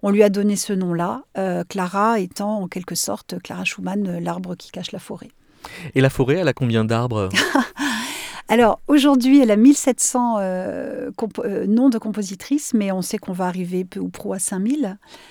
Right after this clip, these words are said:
Speaker 1: Euh, le, la base de données est née en juin deux mille vingt, donc elle a un peu plus de deux ans.
Speaker 2: Mhm.
Speaker 1: Euh, elle a été bien fréquentée, plus de soixante mille visiteurs et visiteuses, donc on est très, très fiers et très heureux de ça.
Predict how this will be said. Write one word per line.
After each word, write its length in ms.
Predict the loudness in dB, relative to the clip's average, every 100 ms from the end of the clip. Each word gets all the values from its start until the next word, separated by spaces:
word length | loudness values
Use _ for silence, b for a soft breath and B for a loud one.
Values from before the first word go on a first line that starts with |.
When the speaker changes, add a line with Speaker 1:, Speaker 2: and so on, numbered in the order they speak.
| B B
Speaker 1:
Euh, 440 | -4 -2 -2 -2 -2
le, 300 | 0 2 4
la 160 | 2
base 200 | 0 0
de 60 | 0
données 340 | 0 2 2
est 40 | 2
née 240 | 0 0
en 100 | -2
juin 260 | -2 -2 -2
deux 100 | 0
mille 180 | -2 -4
vingt, 220 | -6 -6
donc 260 | -8 -10
elle 140 | -10 -8
a 60 |
un 60 | -8
peu 140 | -10
plus 160 | -12 -10
de 60 | -6
deux 260 | -4 -4
ans. 220 | -4 -6 -2
Speaker 2:
Mhm. 280 | 2 4 2 -2 B -8
Speaker 1:
Euh, 260 | -4 -2 -2
elle 80 |
a 40 | -4
été 180 | -6 -4
bien 180 | -2
fréquentée, 520 | -2 -2 -6 -6 -4 -6
plus 160 | -8
de 60 | -10
soixante 360 | -8 -8 -8
mille 140 | -8 -8
visiteurs 420 | -8 -10 -10 -10
et 60 | -10
visiteuses, 480 | -10 -12 -12 -12
donc 180 | -10 -10
on 80 | -8
est 140 | -8
très, 440 | -8 -8 -6 -8 -12
très 160 | -12 -10
fiers 280 | -8 -6 -6
et 60 |
très 240 | -8 -8 -6
heureux 160 | -6
de 120 | -6
ça. 220 | -4 -6